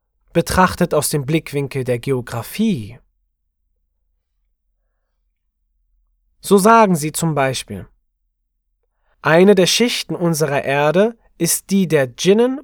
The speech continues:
und Dämonen. Sie erstreckt sich über Tausende von Jahren.“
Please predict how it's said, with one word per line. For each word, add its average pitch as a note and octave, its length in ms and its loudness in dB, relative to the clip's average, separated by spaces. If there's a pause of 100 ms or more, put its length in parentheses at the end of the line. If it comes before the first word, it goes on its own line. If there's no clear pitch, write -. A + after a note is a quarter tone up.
und E3 260 -4
Dämonen. D3 720 0 (1800)
Sie - 220 -2
erstreckt F#3+ 580 0
sich - 240 -6
über D3 380 -4
Tausende E3 840 -2
von B2+ 260 -6
Jahren.“ B2 800 -4